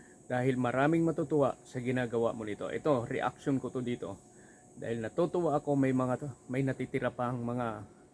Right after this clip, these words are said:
nagmamalasakit sa gobyerno. Dahil alam naman natin, ang iba ay, ah, parang tulunggis, no? Parang walang pakialam.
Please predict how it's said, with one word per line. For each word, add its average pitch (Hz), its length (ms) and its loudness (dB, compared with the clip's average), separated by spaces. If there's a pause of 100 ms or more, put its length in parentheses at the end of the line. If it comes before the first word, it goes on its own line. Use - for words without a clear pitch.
(220)
nagmamalasakit 120 720 -2
sa 107 160 -8
gobyerno. 104 480 -10 (520)
Dahil 120 160 -4
alam 127 240 0
naman 123 240 0
natin, 120 480 -4 (260)
ang 127 140 -4
iba 117 320 -2
ay, 113 240 -6
ah, 95 160 -8
parang 123 340 -2
tulunggis, 127 680 2 (160)
no? 120 160 -2 (720)
Parang 131 240 2
walang 135 240 6
pakialam. 113 560 -4